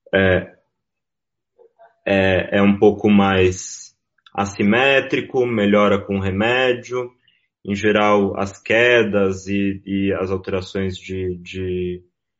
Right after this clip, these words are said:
de, é, de equilíbrio e tudo mais são mais tardias, né? É, é, eventualmente acontecem, mas acontecem muitos anos depois da doença.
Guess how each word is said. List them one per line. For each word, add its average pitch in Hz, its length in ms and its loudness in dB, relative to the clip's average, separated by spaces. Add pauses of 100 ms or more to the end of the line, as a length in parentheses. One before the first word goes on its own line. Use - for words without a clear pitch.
(300)
de, 90 800 -8 (180)
é, 87 540 -4 (400)
de 95 140 -2
equilíbrio 98 640 2
e 95 60 -4
tudo 95 180 -2
mais 98 280 2
são 107 120 0
mais 101 260 2
tardias, 110 840 0
né? 107 340 -2 (140)
É, - 100 -8
é, 87 640 -8
eventualmente 95 540 -6
acontecem, 101 560 -4
mas 101 360 0 (380)
acontecem 101 480 0
muitos 107 400 2
anos 104 300 2
depois 101 480 2
da 98 80 0
doença. 95 580 -4